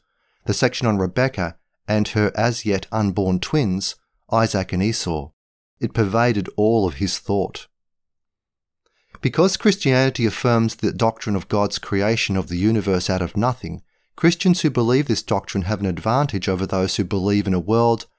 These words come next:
that evolved out of impersonal chance by way of unbreakable impersonal law. There was no sovereign personal, personalism in their universe. There was no creation because there was no creator.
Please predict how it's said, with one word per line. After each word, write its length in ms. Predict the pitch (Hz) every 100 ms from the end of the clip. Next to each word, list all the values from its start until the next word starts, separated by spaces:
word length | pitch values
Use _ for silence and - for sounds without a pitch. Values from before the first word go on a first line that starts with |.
| _ -
that 120 | 110
evolved 600 | 107 90 123 117 98 -
out 200 | 110 117
of 100 | 98
impersonal 720 | - 117 - 107 98 - 92
chance 680 | 87 - 151 117 87 - - - _ _ _
by 120 | 113 107
way 220 | 107 107
of 100 | 98
unbreakable 800 | 123 123 107 104 120 - 90 90 -
impersonal 720 | 98 - 107 - 95 82 87
law. 400 | 104 98 80 - _ _ _ _ -
There 80 | 131
was 120 | 120
no 140 | 165
sovereign 640 | 147 - - 135 135 107 92
personal, 640 | - 113 113 107 98 95 -
personalism 680 | 127 135 113 92 90 85 -
in 200 | 107 104
their 140 | 98
universe. 760 | 90 101 117 165 160 - - - _ _ _ _ _ - -
There 100 | -
was 140 | 110 131
no 120 | 127
creation 580 | 123 120 120 127 - 147
because 340 | 135 - 123
there 80 | -
was 180 | 123 -
no 160 | 143
creator. 760 | 139 147 139 156 165 113 92